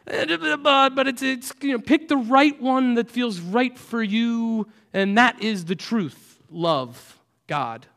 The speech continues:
Have a nice Sunday, right? And that's churches around our world. That is not truth. That is a distortion of truth. That is a pick the most correct, which is false. False, false, false, false, false. Answer's false,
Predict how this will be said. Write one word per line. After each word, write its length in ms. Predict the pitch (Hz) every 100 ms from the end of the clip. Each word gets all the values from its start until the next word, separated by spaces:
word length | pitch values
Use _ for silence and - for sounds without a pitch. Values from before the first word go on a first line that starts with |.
| _ _ _ _ _
Have 180 | - 165
a 40 | 160
nice 220 | 156 135
Sunday, 480 | - 139 117 107 120 _ _ _
right? 340 | 147 214 285 - - -
And 160 | 220
that's 200 | 233 285
churches 420 | - 254 294 269 196
around 260 | 196 220
our 120 | 208
world. 440 | 180 233 254 135 - _ _ _ _
That 280 | 269 302 277 -
is 160 | 180
not 380 | 208 285 247 -
truth. 540 | - 294 247 - - _ _ _ _ _ _ _ -
That 180 | 269
is 100 | 233
a 40 | 185
distortion 880 | 147 - - 320 294 - 131 117 117 _
of 120 | 180 151
truth. 540 | - 294 139 - _ _ _ _
That 140 | 233 262
is 100 | 190
a 60 |
pick 300 | - 311 311
the 60 | 226
most 300 | 214 240 -
correct, 440 | 208 233 214 -
which 220 | 190 226
is 160 | 185 156 _ -
false. 580 | 254 220 - - - - _ _
False, 280 | - 254
false, 200 | - 190
false, 200 | - 214
false, 220 | - 175 -
false. 280 | 240 160 -
Answer's 320 | 226 226 160
false, 580 | - 247 160 117 -